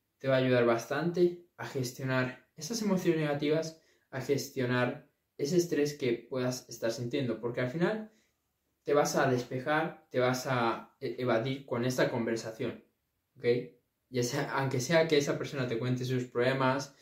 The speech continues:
y tú le cuentes los suyos, o que habléis de lo que habéis hecho cada uno, o que compartáis cosas en común,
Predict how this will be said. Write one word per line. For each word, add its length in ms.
y 80
tú 140
le 140
cuentes 360
los 180
suyos, 640
o 160
que 120
habléis 280
de 60
lo 100
que 120
habéis 240
hecho 240
cada 240
uno, 480
o 60
que 140
compartáis 520
cosas 320
en 100
común, 560